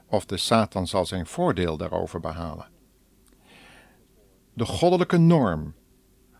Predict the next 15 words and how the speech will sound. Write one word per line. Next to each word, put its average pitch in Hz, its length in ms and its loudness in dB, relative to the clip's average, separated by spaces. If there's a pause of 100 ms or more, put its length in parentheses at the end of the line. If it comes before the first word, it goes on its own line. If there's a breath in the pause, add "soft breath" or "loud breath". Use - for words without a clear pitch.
(140 soft breath)
voor 101 480 4
reinheid 127 920 2
en 107 160 2
heiligheid 95 840 2 (360)
is 98 160 0
alleen 95 360 2
in 98 160 0
de 95 60 0
Heer 90 140 -4
Jezus 92 460 -2
te 95 100 -8
vinden. 113 420 2 (880)
En 120 140 4
we 107 80 6
zullen 87 340 0